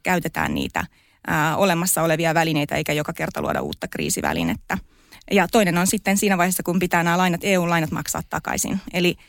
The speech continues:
jäsenmaksukorotuksiin en usko, että on hirveätä hinkua, kun talouksia pitää muutenkin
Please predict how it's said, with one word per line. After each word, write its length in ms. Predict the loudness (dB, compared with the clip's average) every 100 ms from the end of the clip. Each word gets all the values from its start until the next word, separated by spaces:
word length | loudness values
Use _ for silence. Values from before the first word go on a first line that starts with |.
| _ _ _
jäsenmaksukorotuksiin 1080 | 2 4 4 2 0 0 0 -2 -4 -2 0
en 140 | 2
usko, 240 | 2 0 -2
että 200 | -2 -2
on 60 |
hirveätä 340 | 0 0 0 0
hinkua, 340 | -2 0 -2
kun 140 | -2 -4
talouksia 400 | -2 -2 -2 -4
pitää 240 | -2 -2
muutenkin 420 | -2 -4 -4 -6